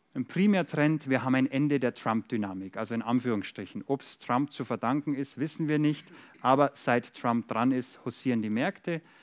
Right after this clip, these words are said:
Der sekundäre Trend bewegt sich irgendwo zwischen zweitausendsiebenhundertdreizehn und zweitausendfünfhundertfünfundneunzig und wir haben aktuell eine W-Formation, die bei zweitausendsechshundertsiebzig ihr zweites W ausbildet. Also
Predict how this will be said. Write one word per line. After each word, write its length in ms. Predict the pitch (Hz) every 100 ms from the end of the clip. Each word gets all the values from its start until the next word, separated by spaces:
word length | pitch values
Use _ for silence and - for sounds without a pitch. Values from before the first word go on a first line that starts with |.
| - - -
Der 80 | 135
sekundäre 680 | 147 170 170 139 165 180 170
Trend 320 | 156 151 143
bewegt 320 | 131 139 139
sich 240 | - 123
irgendwo 360 | 151 165 139 139
zwischen 360 | - 135 143 120
zweitausendsiebenhundertdreizehn 1400 | 139 135 123 123 - 135 123 120 110 110 123 - 160 135
und 140 | 117
zweitausendfünfhundertfünfundneunzig 1700 | - 127 120 117 104 131 120 113 101 151 170 170 147 147 139 143 - - - - -
und 120 | 123 123
wir 100 | 123
haben 140 | 123
aktuell 460 | 147 - - 135 123
eine 240 | 113 107
W-Formation, 880 | 127 147 156 147 135 - 135 135 131 -
die 80 | 113
bei 140 | 117
zweitausendsechshundertsiebzig 1600 | - 135 127 117 107 120 - 113 107 - - 190 - 175 160 - - - - - -
ihr 120 | 120
zweites 580 | - 127 123 127 - 131
W 180 | 170
ausbildet. 720 | 170 160 - 147 143 139 131 - _ - - _ -
Also 440 | 127 123 123